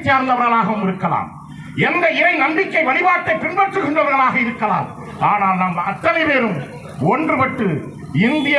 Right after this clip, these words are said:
நாட்டை சார்ந்த மக்கள், குடிமக்கள் நாங்கள், அனைவருக்கும் எதிரானது இந்த பாரதிய ஜனதா என்பதை, அதற்கு மாற்றான தீர்வை என்பதை முன்வைப்பதற்கு நாம் ஒன்று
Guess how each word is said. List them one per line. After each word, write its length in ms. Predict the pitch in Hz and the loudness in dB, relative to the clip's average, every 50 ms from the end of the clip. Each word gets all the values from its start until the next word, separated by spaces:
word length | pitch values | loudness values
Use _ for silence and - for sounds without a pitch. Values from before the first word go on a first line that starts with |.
| 269 240 | 4 4
நாட்டை 300 | 254 285 285 - 294 247 - 277 | 2 2 2 -2 -4 -4 0 0
சார்ந்த 280 | 262 247 247 233 233 208 196 | 2 2 2 2 2 2 2
மக்கள், 400 | 254 320 - - - 392 - 220 - - - - - - - 294 | 2 0 0 0 0 0 0 0 -4 -8 -10 -14 -14 -6 -2 0
குடிமக்கள் 580 | - 427 392 392 370 - 392 - 320 294 262 254 | 2 4 4 4 2 2 2 0 0 2 2 2
நாங்கள், 320 | 247 247 214 196 160 143 - - - - - - - - - - - - - - 185 185 | 0 0 -2 -2 -4 -4 -8 -10 -14 -18 -18 -16 -16 -16 -14 -14 -10 -2 0 2 2 4
அனைவருக்கும் 680 | 196 240 269 277 269 277 262 262 - 226 240 233 214 190 | 4 2 2 2 2 2 0 -2 -2 -4 -2 0 0 0
எதிரானது 500 | 202 233 269 269 262 254 247 233 214 220 214 | 0 2 2 2 2 2 2 0 -2 -2 -2
இந்த 140 | 196 180 160 190 | -2 0 2 2
பாரதிய 320 | 220 240 254 262 240 214 196 175 | 2 2 2 0 0 0 0 0
ஜனதா 240 | 185 220 226 247 247 233 233 214 | 0 2 4 4 4 4 2 0
என்பதை, 320 | 214 208 226 277 320 320 302 254 180 - - - - - - - - - - - - - - - - 156 | 0 0 2 2 2 2 2 0 -4 -6 -8 -10 -12 -14 -14 -16 -18 -18 -18 -16 -16 -14 -8 -2 0 2
அதற்கு 300 | 170 185 180 175 143 156 156 156 | 2 2 0 0 0 0 2 4
மாற்றான 500 | 202 262 269 262 233 247 220 202 185 180 190 214 | 4 4 4 4 2 2 4 2 0 -2 0 -2
தீர்வை 260 | 269 285 269 254 233 208 | 0 2 2 2 2 2
என்பதை 260 | 202 196 190 180 180 165 170 | 0 0 0 0 0 0 0
முன்வைப்பதற்கு 680 | 202 254 254 247 247 - - - 185 190 190 202 175 170 | 0 0 0 0 2 0 2 2 2 0 0 0 0 0
நாம் 120 | 175 185 208 269 | 0 0 0 0
ஒன்று 160 | 285 294 | 0 0